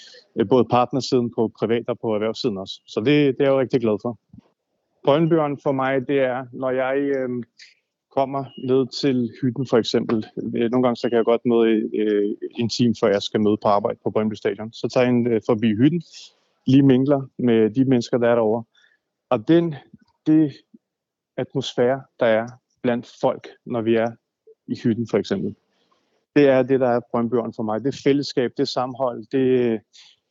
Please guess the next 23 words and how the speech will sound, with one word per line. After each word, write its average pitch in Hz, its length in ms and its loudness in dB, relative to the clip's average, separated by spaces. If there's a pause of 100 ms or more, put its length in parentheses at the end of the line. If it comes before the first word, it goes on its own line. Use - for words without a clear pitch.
(640)
den, 151 240 2
altså, 131 260 2
der 139 140 0
er 139 80 4
ikke 143 140 -2
nogen, 147 180 -2
der 143 80 -4
sådan 139 220 -2
kigger, 135 260 -2
"Okay, 131 380 0
det 139 180 2
er 120 360 -2 (500)
en 120 160 -4
direktør," 127 480 0
eller 127 140 0
det 123 160 0
er 123 60 2
en, 117 260 0
hvad 113 140 0
det 110 80 -2
nu 135 100 0
kunne 139 180 -4
være. 127 160 -2